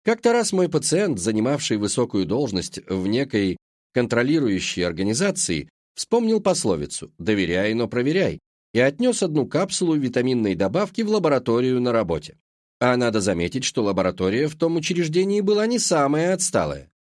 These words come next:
Результаты удивили всех, в том числе и меня. Состав препарата в точности соответствовал тому, что было заявлено на этикетке, и не содержал никаких примесей. С тех пор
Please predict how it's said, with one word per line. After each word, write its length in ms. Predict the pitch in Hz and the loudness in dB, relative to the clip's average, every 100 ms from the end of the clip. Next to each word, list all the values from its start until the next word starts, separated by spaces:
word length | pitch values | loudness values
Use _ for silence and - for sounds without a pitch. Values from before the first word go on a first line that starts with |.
| _ _ _ - | _ _ _ -2
Результаты 640 | 127 120 127 147 156 127 | 0 0 0 0 0 0
удивили 460 | 92 92 120 135 139 | -2 -2 0 0 0
всех, 420 | - 170 101 - | 0 0 -2 -4
в 80 | - | -4
том 260 | 104 95 | -2 0
числе 540 | 98 104 - 110 90 92 | 0 -2 -2 -2 0 0
и 40 | |
меня. 360 | 107 131 73 - _ _ _ _ | 0 -2 -4 -8 _ _ _ _
Состав 440 | - 135 127 139 120 | -2 -2 0 -2 -2
препарата 540 | 131 120 139 151 113 | -2 0 0 0 -4
в 40 | |
точности 640 | - 131 135 - 151 156 170 | -2 -2 0 0 -2 -2 -4
соответствовал 880 | 156 139 123 127 123 - 120 107 | 0 0 0 -2 -2 -2 0 0
тому, 320 | 92 90 113 180 | 0 -2 0 -2
что 180 | 185 | -2
было 240 | 180 147 131 | 0 0 0
заявлено 600 | 113 104 107 107 120 131 | 0 2 2 0 0 0
на 200 | 139 147 | 0 0
этикетке, 540 | 170 180 92 - 73 _ _ _ | -2 -2 -4 -4 -14 _ _ _
и 100 | 139 | -2
не 140 | 185 220 | 0 0
содержал 560 | 233 220 190 156 170 | 0 0 0 2 2
никаких 560 | 185 214 180 - 117 - | 2 0 0 0 -4 -2
примесей. 540 | 117 87 76 - - _ _ _ _ - | -2 -2 -4 -8 -12 _ _ _ _ -12
С 100 | - | -2
тех 280 | 104 - | -2 0
пор 280 | - 143 170 | -2 0 -2